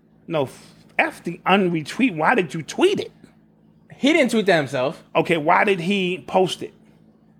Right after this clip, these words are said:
Speaker 2: Somebody else retweeted it.
Speaker 1: Oh, he didn't retweet
Speaker 2: No,
Speaker 1: it?
Speaker 2: somebody else tweeted it and he retweeted. You know how Twitter works? You know how Twitter works.
Speaker 1: Okay,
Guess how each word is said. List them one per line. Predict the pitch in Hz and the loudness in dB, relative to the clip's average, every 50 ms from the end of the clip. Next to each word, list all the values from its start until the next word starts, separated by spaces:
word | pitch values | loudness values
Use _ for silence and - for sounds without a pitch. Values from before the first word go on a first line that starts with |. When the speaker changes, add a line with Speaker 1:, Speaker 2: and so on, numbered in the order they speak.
| _ _ | _ _
Speaker 2:
Somebody | _ - - 220 208 214 214 208 202 180 | _ -8 -4 -4 0 0 0 0 0 0
else | 196 214 208 180 | 0 0 0 0
retweeted | 180 196 202 180 - - 220 233 226 208 185 143 | -2 -4 -4 -4 -6 -6 -4 -2 0 0 0 0
it. | 113 98 82 - - _ _ _ _ _ _ _ _ _ _ _ - | -2 -6 -10 -12 -20 _ _ _ _ _ _ _ _ _ _ _ -2
Speaker 1:
Oh, | 165 156 135 | -2 0 2
he | 135 180 196 | 2 2 4
didn't | 185 190 180 170 | 2 2 0 -2
retweet | 180 185 170 - - - - | -4 -6 -6 -6 -6 -2 2
Speaker 2:
No, | 180 190 | 2 2
Speaker 1:
it? | 170 | 4
Speaker 2:
somebody | - - 220 233 233 233 | 4 2 4 4 4 4
else | 220 214 208 208 | 4 4 2 0
tweeted | - - 220 208 208 202 202 | -2 -4 -2 -2 2 2 2
it | 196 156 | 2 2
and | 156 151 139 | -2 -6 -6
he | - 180 185 190 175 | -4 -4 -2 -2 -2
retweeted. | 151 131 135 160 180 175 - - 165 | -2 -2 -2 -4 -4 -4 -6 -10 -8
You | 156 165 180 | -6 -4 -2
know | 196 | -2
how | 185 | -4
Twitter | 180 - 190 185 | -4 -4 -4 -2
works? | 175 180 185 180 - 220 | -2 -2 -4 -4 -4 0
You | 262 | 2
know | 302 285 | 2 2
how | 262 | 2
Twitter | 240 - 233 226 220 | 0 2 2 4 4
works. | 202 220 214 175 120 - 156 | 6 4 4 4 2 0 -4
Speaker 1:
Okay, | 151 - - 151 120 98 | -4 -2 -2 -2 -2 -4